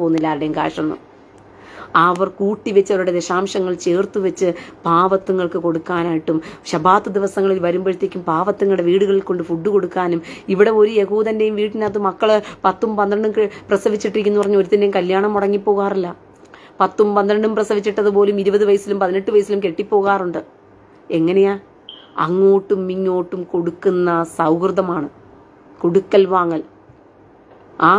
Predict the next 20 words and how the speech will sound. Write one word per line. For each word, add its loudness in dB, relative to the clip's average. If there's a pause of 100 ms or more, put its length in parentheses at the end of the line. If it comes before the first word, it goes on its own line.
(180)
ഇല്ലായ്മപ്പെട്ടവന് 0
ദശാംശം -2
മാറ്റിവെച്ച് -2
മാറ്റിവെച്ച് -2
ഇസ്രായേൽ 0
മക്കൾ 0
അങ്ങോട്ടും 0
ഇങ്ങോട്ടും 0 (380)
വിധവയ്ക്കും 2 (160)
അനാഥർക്കും 0 (300)
കൊടുക്കാൻ 2
പറഞ്ഞതെല്ലാം 2
കൊടുക്കുന്നുണ്ട്. -2
ഇത് 0
പാസ്റ്റർമാർ 2 (140)
"എൻ്റെ 0
അണ്ണാക്കിലോട്ടിടേ, -2 (200)
എൻ്റെ 2
പള്ളയിലോട്ടിടേ, 0 (160)
എൻ്റെ 2